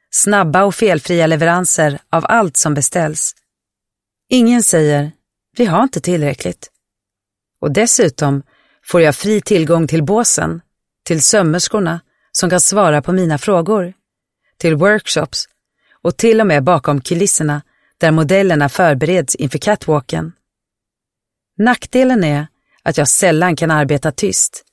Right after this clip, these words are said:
med tanke på min lilla följetong bakom mig. Jag är smal, atletisk med långa ben och små bröst. Jag tas ofta för en modell,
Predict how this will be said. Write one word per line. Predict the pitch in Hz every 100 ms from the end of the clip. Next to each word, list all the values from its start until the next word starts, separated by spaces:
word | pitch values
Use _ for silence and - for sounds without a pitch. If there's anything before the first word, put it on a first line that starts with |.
| _ _ _ _ _
med | 156
tanke | - 165 131 165
på | 165
min | 160 143
lilla | 147 147
följetong | - 165 143 135 202 151 147 - -
bakom | 156 - 202
mig. | 165 170 - _ _ _ _ _ _ _ _ _ _ _ _ _ -
Jag | 180
är | 170
smal, | - 185 190 196 196 -
atletisk | 175 180 185 - 185 -
med | 185
långa | 180 175 165
ben | 175 180 196 196 - _
och | 202
små | - 165 151
bröst. | 135 165 165 - - - _ _ _ _ _ _ _ _ _ _ _ _ _ _
Jag | 160 -
tas | 151 -
ofta | 165 - 175
för | 170
en | 165 160
modell, | 156 180 160